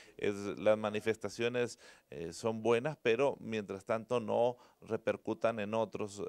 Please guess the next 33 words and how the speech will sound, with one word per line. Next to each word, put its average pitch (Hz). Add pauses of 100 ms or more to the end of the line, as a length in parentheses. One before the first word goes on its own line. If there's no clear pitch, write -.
eh, - (220)
que, 85
donde 87
se 95
puede 90
con-, 101
con-, 95 (200)
convertir 110
al 123
final 104
de 107
cuentas 104
en 104
desempleo. - (460)
Vamos 143
a 165
esperar 131
cómo 131
se 131
desenvuelve 120 (240)
en 107
realidad, 107
eh, 95
la 95
finalización 98
del 101
segundo 113
tre-, 101
semestre, 131
que 107
es 107
donde 101
empieza, 104